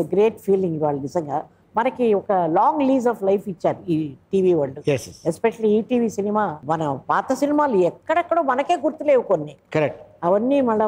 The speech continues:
Speaker 1: మనం చూడడం
Speaker 2: Correct.
Speaker 1: జరుగుతున్నది.
Speaker 2: అవన్నీ collect చేసి
Speaker 1: Extraordinary work
Speaker 2: మొత్తం,
Speaker 1: అండి.
Speaker 2: yeah.
Speaker 1: చాలా బాగా చేస్తున్నారు.
Speaker 2: అప్పట్లో ఒక team ఉండేది. ఆ సినిమాలన్నీ తీసుకొని పండగలకు వస్తే ఒకటి పాత సినిమా, ఒకటి కొత్త సి-, అలా, అలా ఉండేది. చాలా అద్భుతమైన కలెక్షన్ ఉంది.
Speaker 1: మ్యూజిక్, టెక్నాలజీ, పర్ఫార్మెన్సెస్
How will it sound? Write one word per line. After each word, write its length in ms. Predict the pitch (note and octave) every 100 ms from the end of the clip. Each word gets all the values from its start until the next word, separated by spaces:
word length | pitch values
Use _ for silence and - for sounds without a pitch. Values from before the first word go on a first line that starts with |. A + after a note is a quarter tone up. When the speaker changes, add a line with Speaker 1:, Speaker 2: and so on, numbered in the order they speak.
| G3+
Speaker 1:
మనం 120 | F#3+
చూడడం 300 | F3 G3 G3+
Speaker 2:
Correct. 140 | C#3+
Speaker 1:
జరుగుతున్నది. 380 | E3+ D#3+ C#3+ C#3
Speaker 2:
అవన్నీ 420 | C#3 D#3 G3 A3+
collect 380 | A#3+ E3 F#3+ -
చేసి 260 | G3+ - F3+ A3 A#3+ A3+
Speaker 1:
Extraordinary 760 | - _ _ C#4+ D#4 C#4 D4 C4+
work 100 | G#3+
Speaker 2:
మొత్తం, 240 | - F#3+
Speaker 1:
అండి. 120 | C#3+
Speaker 2:
yeah. 220 | A#2+ C#3+ - F3
Speaker 1:
చాలా 200 | F#3+ A3+
బాగా 220 | G#3 G#3 F3+
చేస్తున్నారు. 440 | E3 _ D3+ -
Speaker 2:
అప్పట్లో 320 | B2+ F#3 F#3 F3+
ఒక 100 | D3+
team 240 | G3 A3 F#3+
ఉండేది. 340 | D3+ A2 G#2+ _
ఆ 180 | C3+ C3+
సినిమాలన్నీ 640 | C3 D#3 F#3+ G3 G3+ A3 F3
తీసుకొని 540 | F#3 E3+ F#3+ D#3+ G#3+ A#3+
పండగలకు 540 | D#3 A3+ C4+ B3 A3+ G#3
వస్తే 560 | - G#3+ G3+ C4+ - - _ _ _ _ _ -
ఒకటి 140 | F3 F3+
పాత 100 | G3+ -
సినిమా, 180 | G#3+ G#3+
ఒకటి 140 | D#3+
కొత్త 140 | E3+
సి-, 80 | - -
అలా, 280 | G3 F#3 -
అలా 160 | E3+ E3+
ఉండేది. 300 | F3 E3+ F#2 - - D3
చాలా 380 | E3 D3 B2 -
అద్భుతమైన 400 | D#3+ F3 A3+ A3+
కలెక్షన్ 360 | F#3+ F3 - D3+
ఉంది. 200 | A2 G#2+ E3
Speaker 1:
మ్యూజిక్, 500 | G3+ A#3 B3 B3 D4 D4+
టెక్నాలజీ, 760 | - - A#3 A#3+ A#3 B3+ D4 D4 _
పర్ఫార్మెన్సెస్ 840 | F3+ F#3+ B3+ C#4 C#4+ C#4+ D#4 D#4+